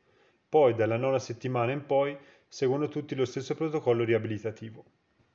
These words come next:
Il follow-up stavolta è di un anno e non vengono riscontrate differenze tra i due gruppi. Per quanto riguarda la scala soggettiva che avevamo visto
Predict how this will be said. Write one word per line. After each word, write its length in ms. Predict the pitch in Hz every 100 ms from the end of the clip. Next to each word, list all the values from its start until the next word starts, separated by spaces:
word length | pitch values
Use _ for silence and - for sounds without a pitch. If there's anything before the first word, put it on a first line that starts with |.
| _
Il 160 | 123 120
follow-up 800 | 147 139 156 170 185 - 185
stavolta 520 | - - 131 147 - 123
è 60 |
di 80 | 117
un 100 | 120
anno 520 | 120 120 127 151 185 _ _ _ _
e 120 | 143
non 100 | 147
vengono 320 | 147 151 143
riscontrate 580 | 139 139 - 151 143 127
differenze 600 | 127 123 156 156 156 147
tra 100 | 131
i 60 | 123
due 180 | 120 104
gruppi. 420 | 107 104 - - _ _
Per 140 | 120
quanto 280 | 113 131 120
riguarda 640 | 123 120 120 113 107 101 -
la 100 | 113
scala 300 | 107 123 120
soggettiva 640 | 110 120 113 113 123 110
che 80 | 104
avevamo 340 | 101 104 104 104
visto 460 | 113 110 - -